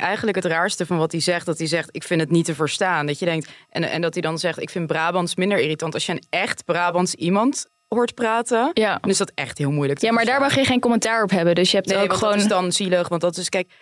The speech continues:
Speaker 1: eigenlijk is een bekakt accent, is zeg maar de, de hetero white man van de, van de accenten,
Speaker 2: <laughs>
Speaker 1: zeg maar. Dat,
Speaker 2: Ja.
Speaker 1: dat is het enige waar je
Speaker 2: Ja.
Speaker 1: nog kritiek op mag hebben
Speaker 2: Ja.
Speaker 1: in, in,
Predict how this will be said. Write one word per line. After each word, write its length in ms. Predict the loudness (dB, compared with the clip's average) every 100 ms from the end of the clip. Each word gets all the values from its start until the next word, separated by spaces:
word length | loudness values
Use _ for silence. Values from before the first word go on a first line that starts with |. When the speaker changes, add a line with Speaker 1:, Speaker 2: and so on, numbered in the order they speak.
| _
Speaker 1:
eigenlijk 380 | -4 0 0 0
is 140 | 2
een 120 | 2
bekakt 460 | 2 0 -2 -2 -4
accent, 480 | -4 0 0 0 0
is 140 | -2
zeg 160 | -2 0
maar 300 | 0 -2 -4 _ _ -2
de, 220 | 0 2
de 100 | 0
hetero 520 | 2 2 2 2 2
white 340 | 2 0 -2 -2
man 300 | -2 0 -2
van 240 | 0 0
de, 200 | 2 0 -2
van 160 | -2
de 80 | 0
accenten, 720 | 2 4 4 2 2 2 2
Speaker 2:
<laughs> 80 | 0
Speaker 1:
zeg 120 | -2 -2
maar. 300 | -2 -2 -6 -16 -2
Dat, 160 | 0
Speaker 2:
Ja. 140 | 2 2
Speaker 1:
dat 100 | 2
is 60 |
het 80 | 0
enige 420 | 0 2 2 4 6
waar 180 | 6
je 60 | 4
Speaker 2:
Ja. 120 | 4
Speaker 1:
nog 140 | 2 0
kritiek 360 | 0 -2 -2
op 120 | -4 -2
mag 180 | -2
hebben 340 | 0 -2 0 2
Speaker 2:
Ja. 220 | 2 0
Speaker 1:
in, 120 | -2
in, 360 | -2 -2 -4